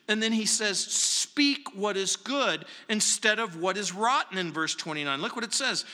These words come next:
"Let no corrupt word proceed out of your mouth, but what is good for necessary edification," or building up, "that it may impart grace to the hearers." Stop lying.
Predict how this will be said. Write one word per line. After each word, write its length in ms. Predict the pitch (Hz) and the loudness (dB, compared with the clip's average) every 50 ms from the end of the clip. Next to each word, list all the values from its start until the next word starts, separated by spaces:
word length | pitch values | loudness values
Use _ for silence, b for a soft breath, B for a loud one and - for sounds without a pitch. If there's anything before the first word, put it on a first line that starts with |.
| B B B | B B B
"Let 220 | 202 214 233 214 | 0 0 0 2
no 180 | 190 196 208 220 | 0 0 0 0
corrupt 720 | 208 - - 226 214 202 175 170 185 - - - - - | -2 -2 -2 0 0 2 2 2 0 -2 -8 -20 -14 -8
word 460 | 185 175 233 262 277 277 254 202 175 | -4 0 2 2 2 2 0 -2 -4
proceed 400 | - 190 185 - - 214 202 180 | -4 -2 0 0 0 0 0 0
out 120 | 185 180 185 | 0 0 0
of 100 | 185 190 | -2 -4
your 120 | 220 220 | -2 -2
mouth, 300 | 226 240 277 277 254 233 - | 0 2 2 2 0 -2 -4
but 140 | 170 185 190 | -6 -4 -2
what 160 | 175 180 185 | -2 -2 -2
is 140 | 202 185 - | -2 -2 -2
good 200 | - 185 190 180 | -2 -2 -4 -4
for 140 | - 208 202 | -4 -6 -4
necessary 680 | 196 185 185 180 - - - - 185 185 190 190 196 - - | -2 0 0 0 0 0 0 0 0 0 0 0 -2 -4 -6
edification," 760 | 170 160 170 180 - 208 185 - 240 269 294 247 - - 160 | -6 -6 -6 -8 -10 -8 -4 -4 -2 -2 -2 -2 -4 -2 -2
or 80 | 147 147 | -4 -4
building 460 | 143 131 160 156 160 160 185 202 214 | -4 -2 -2 -2 -2 -2 -4 -4 -2
up, 300 | 247 285 240 170 - B B B B B B B | 0 0 0 -2 -4 B B B B B B B
"that 120 | 175 196 196 | 2 2 2
it 160 | 208 208 208 | 2 0 -2
may 160 | 196 190 190 | -2 0 0
impart 640 | 202 202 - - - 180 185 202 - - - 151 139 | -2 -4 -6 -4 -2 0 0 0 -2 -6 -16 -16 -10
grace 680 | - 214 294 311 320 330 330 320 277 - - - - | -4 0 2 2 2 2 0 0 0 0 0 0 -2
to 180 | - - - 190 | -2 -4 -4 -4
the 80 | 160 151 | -4 -6
hearers." 840 | 151 - 165 156 139 123 117 101 - - - - - - - - - _ _ _ _ _ _ _ _ _ _ _ _ _ _ _ _ _ _ _ _ _ _ _ - - - - | -6 -6 -4 -4 -4 -4 -6 -10 -12 -14 -12 -10 -10 -10 -10 -12 -16 _ _ _ _ _ _ _ _ _ _ _ _ _ _ _ _ _ _ _ _ _ _ _ -20 -20 -12 -6
Stop 400 | - - - - 147 143 - - | -4 -2 0 0 0 -2 -2 -2
lying. 320 | 180 190 196 190 147 107 | -2 -2 -2 -2 -4 -8